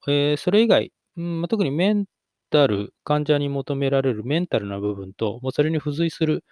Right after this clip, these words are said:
話を、お、ちょっと付け加えておきますね。まずは、えー、まあ、特にこれ止血に関わることなんですけれども、うん、一番気をつけなくちゃいけないのは、その止血がね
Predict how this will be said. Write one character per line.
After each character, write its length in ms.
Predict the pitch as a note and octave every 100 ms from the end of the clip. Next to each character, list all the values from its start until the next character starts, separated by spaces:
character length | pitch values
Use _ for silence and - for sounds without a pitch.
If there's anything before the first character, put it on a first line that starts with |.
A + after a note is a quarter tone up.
| _ _ _
話 420 | - D3+ D3+ -
を、 280 | F3 G#3 - _ _ _ _
お、 480 | C3 A#2+ A2+ A2 A2
ち 80 | -
ょ 20 |
っ 40 | C#3+
と 120 | G#2
付 260 | - G#2
け 60 | F#2
加 160 | G#2+ G2+
え 60 |
て 120 | -
お 100 | G2
き 160 | F#2+ G2+
ま 140 | G2
す 120 | F#2 F#2+
ね。 180 | G2+ - _ _
ま 260 | D#3+ D#3+ A3
ず 80 | A#3
は、 480 | D3+ B2+ A#2+ G2 - -
え 440 | B2 A2+ A2+ A2+
ー、 20 | C#3 _ _ _ -
ま 140 | E3+
あ、 20 |
特 160 | E3 G#3
に 60 | C3+
こ 100 | A#2+
れ 60 |
止 120 | -
血 520 | - G3+ G#3+ G#3 G3 - F#3+
に 340 | F3+ F3+ F3
関 140 | - D#3
わ 100 | F3
る 80 | D3+
こ 140 | A2+
と 80 | A2+
な 100 | G2+
ん 40 |
で 60 | F#2
す 80 | -
け 100 | G#2
れ 80 | F#2+
ど 100 | G2+
も、 280 | A2 G2 - _ _ _ _ _ _
う 60 | C3
ん、 340 | C3 C3 D3
一 160 | D#3+ -
番 160 | B3 A#3
気 120 | B3
を 60 |
つ 60 | A#3
け 140 | B3
な 80 | F#3+
く 40 | -
ち 100 | A#2
ゃ 20 |
い 40 |
け 100 | G2+
な 120 | A2
い 40 | G#2
の 100 | F#2+
は、 340 | G#2 G2 G2+ _ _ -
そ 160 | B2+
の 80 | A2
止 140 | -
血 1400 | - F#3 - G3 G3 G3 F#3+ F#3+ F#3+ F#3+ F#3+ F#3 F#3 F#3
が 140 | F#3 F3
ね 260 | F3+ -